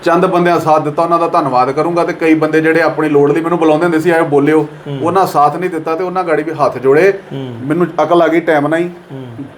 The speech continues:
Speaker 1: ਦੇਰ ਆਈ ਦਰੁਸਤ ਆਈ। ਮਹਾਰਾਜ ਸੱਚੇ ਪਾਤਸ਼ਾਹ ਕਿਰਪਾ ਕਰੇ, ਚੰਗੇ ਕੰਮ ਤੋਂ ਮੈਂ ਪਿੱਛੇ ਨਹੀਂ ਹਟਣਾ।
Speaker 2: ਹੂੰ।
Speaker 1: ਮੇਰਾ ਜਿਹੜਾ ਮੇਨ ਮਕਸਦ ਹੈ, ਉਹ ਤੁਹਾਨੂੰ ਦੱਸਤਾ।
Speaker 2: ਸੋਨੂੰ ਜੀ, ਇੱਕ ਪ੍ਰੋਗਰਾਮ ਕੀ ਉਲੀਕਿਆ? ਕਿਹੜੇ ਕਿਹੜੇ ਲੋਕ ਇੱਥੇ ਆਉਣਗੇ? ਕਿਉਂਕਿ ਹਰ ਇੱਕ ਵਿਅਕਤੀ ਦੀ ਨਜ਼ਰ ਹੋਏਗੀ, ਕਿਉਂਕਿ ਸਤਾਈ ਤਰੀਕ ਦਾ ਪ੍ਰੋਗਰਾਮ ਜਾਂ ਤੁਸੀਂ ਉਲੀਕਦੇ ਪਏ ਹੋ, ਬਹੁਤ ਵੱਡਾ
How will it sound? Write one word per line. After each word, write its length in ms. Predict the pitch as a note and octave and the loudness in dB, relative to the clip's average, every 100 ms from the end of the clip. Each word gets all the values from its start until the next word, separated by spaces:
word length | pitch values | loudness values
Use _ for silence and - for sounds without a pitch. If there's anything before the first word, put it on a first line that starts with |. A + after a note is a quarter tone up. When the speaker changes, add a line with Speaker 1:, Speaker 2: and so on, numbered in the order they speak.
| - C#3+ | -8 0
Speaker 1:
ਦੇਰ 200 | D#3+ F#3 | 4 4
ਆਈ 100 | F#3 | 4
ਦਰੁਸਤ 360 | E3 E3+ F3 | 2 0 2
ਆਈ। 140 | F#3 G3 - - - - - | 2 0 -6 -20 -20 -20 -4
ਮਹਾਰਾਜ 240 | C#3 E3 D#3+ | 0 0 -2
ਸੱਚੇ 200 | C#3+ D#3 | -2 -2
ਪਾਤਸ਼ਾਹ 340 | D3+ C#3 D3+ | -2 0 -2
ਕਿਰਪਾ 280 | D3 C3+ D3 | -2 -4 -4
ਕਰੇ, 200 | D#3 F3+ | -2 -4
ਚੰਗੇ 340 | D#3 G3 G3 | 0 2 2
ਕੰਮ 240 | F#3+ F3+ F3+ | 0 -2 -2
ਤੋਂ 100 | F#3 | -4
ਮੈਂ 80 | |
ਪਿੱਛੇ 280 | F#3 C#3+ D#3+ | -4 -4 -4
ਨਹੀਂ 100 | F3 | -2
ਹਟਣਾ। 320 | E3 C#3+ D#3 D#3 C#3 | -2 -2 -4 -6 -10
Speaker 2:
ਹੂੰ। 300 | B2+ A#2+ A#2 | -8 -8 -8
Speaker 1:
ਮੇਰਾ 360 | C3 D3+ D#3+ F3 | -2 2 4 2
ਜਿਹੜਾ 200 | F3+ F3 | 2 2
ਮੇਨ 220 | C#3+ D3+ | 0 -2
ਮਕਸਦ 300 | D3 - D#3 | -4 -6 -2
ਹੈ, 60 | D#3+ | 0
ਉਹ 60 | |
ਤੁਹਾਨੂੰ 200 | D#3 C3 | 0 -4
ਦੱਸਤਾ। 420 | A#2 G#2+ - D3+ | -4 -6 0 -2
Speaker 2:
ਸੋਨੂੰ 280 | D3 B3+ C4+ | 2 2 2
ਜੀ, 60 | D4 | 0
ਇੱਕ 120 | - | -2
ਪ੍ਰੋਗਰਾਮ 500 | - A#3 A3+ B3+ A#3+ | 0 2 4 2 0
ਕੀ 200 | - A#3+ | -4 -4
ਉਲੀਕਿਆ? 420 | A3 G#3 G#3+ G#3+ | -2 -4 0 0
ਕਿਹੜੇ 280 | G#3 A3 A3 | 2 0 2
ਕਿਹੜੇ 180 | A#3 A3 | 2 2
ਲੋਕ 280 | D#3+ D#3 E3+ | 2 2 0
ਇੱਥੇ 240 | - F#3 | -2 0
ਆਉਣਗੇ? 320 | D3+ D#3+ E3+ | 0 0 -4
ਕਿਉਂਕਿ 260 | E3+ F3+ G3+ | -4 -2 0
ਹਰ 180 | D3 D#3+ | 0 0
ਇੱਕ 160 | F#3 | 0
ਵਿਅਕਤੀ 300 | D#3+ D3 D#3 | -2 -2 -6
ਦੀ 160 | D3+ E3 | -2 0
ਨਜ਼ਰ 280 | C#3 D3 D#3+ | 0 2 2
ਹੋਏਗੀ, 380 | C#3 D3 D3 | 2 2 0
ਕਿਉਂਕਿ 220 | D3 D3 F3 | -4 -2 -2
ਸਤਾਈ 280 | - C#3+ | 0 -2
ਤਰੀਕ 220 | D3 D#3 D3+ | 0 -2 0
ਦਾ 120 | D#3 | 2
ਪ੍ਰੋਗਰਾਮ 360 | D3 C#3 C#3+ | 2 2 2
ਜਾਂ 120 | D3 D3 | 2 0
ਤੁਸੀਂ 140 | D#3 | 0
ਉਲੀਕਦੇ 400 | D3 B2+ B2+ C#3 | -2 -4 -2 -2
ਪਏ 140 | C#3+ | 0
ਹੋ, 60 | D#3 | -2
ਬਹੁਤ 280 | D3+ F3 F#3+ | 0 -2 0
ਵੱਡਾ 520 | D#3+ C3 C#3 C#3 | -2 0 2 2